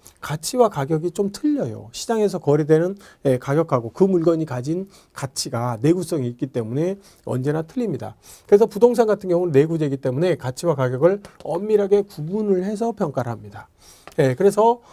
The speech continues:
어, 이거 두 개를 구분하면 어떻게 되느냐. 자, 가치라는 것은 뭐냐?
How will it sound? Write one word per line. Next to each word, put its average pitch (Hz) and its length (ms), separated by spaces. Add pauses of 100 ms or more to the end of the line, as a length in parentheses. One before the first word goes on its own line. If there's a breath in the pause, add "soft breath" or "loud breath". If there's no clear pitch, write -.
(140 soft breath)
어, 151 200
이거 175 180
두 190 120
개를 185 380
구분하면 143 500
어떻게 139 280
되느냐. 113 420 (600 soft breath)
자, 127 160
가치라는 220 500
것은 208 220
뭐냐? 127 500